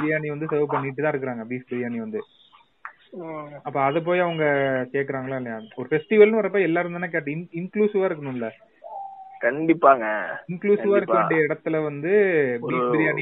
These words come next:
Speaker 1: not allowed அப்படின்னா, அது என்னது அது?
Speaker 2: அவங்களுக்கு ஒண்ணும் பண்ண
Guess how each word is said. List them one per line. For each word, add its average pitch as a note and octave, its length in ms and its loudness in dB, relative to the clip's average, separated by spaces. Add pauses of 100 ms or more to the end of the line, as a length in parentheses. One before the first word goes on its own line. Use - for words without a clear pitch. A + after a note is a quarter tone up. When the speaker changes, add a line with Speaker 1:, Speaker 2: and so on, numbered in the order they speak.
Speaker 1:
not C#3 220 -2
allowed B2+ 340 -2 (160)
அப்படின்னா, C#3+ 600 -4
அது B2+ 180 -2
என்னது D3 240 -4
அது? A#2+ 280 -6 (1500)
Speaker 2:
அவங்களுக்கு D#3 600 4
ஒண்ணும் F#3 240 2
பண்ண F3 260 6